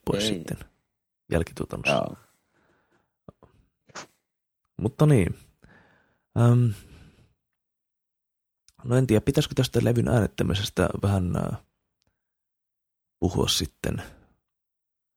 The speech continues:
Speaker 1: Ö, että, että, että,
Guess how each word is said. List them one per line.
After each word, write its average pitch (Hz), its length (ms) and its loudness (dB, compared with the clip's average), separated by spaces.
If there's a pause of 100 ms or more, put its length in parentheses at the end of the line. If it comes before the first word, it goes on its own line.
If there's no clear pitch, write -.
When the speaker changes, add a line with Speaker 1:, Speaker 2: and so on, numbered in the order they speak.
(1120)
Speaker 1:
Ö, 87 160 2
että, 87 440 0 (1500)
että, - 180 -2
että, 107 280 -2